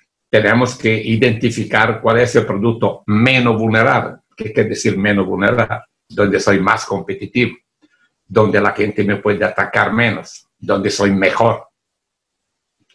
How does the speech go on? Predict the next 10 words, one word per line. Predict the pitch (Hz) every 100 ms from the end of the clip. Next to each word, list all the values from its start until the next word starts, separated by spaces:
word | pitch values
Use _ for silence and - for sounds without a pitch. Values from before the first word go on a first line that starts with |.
| _ _ _ -
Pues | 104 -
si | 101
yo | 113 110
no | 98
tengo | 117 101 101
mucho | 98 110
recurso, | 98 - 101 107
no | 92 90
puedo | 110 101 101
atacar | - 87 104 98 92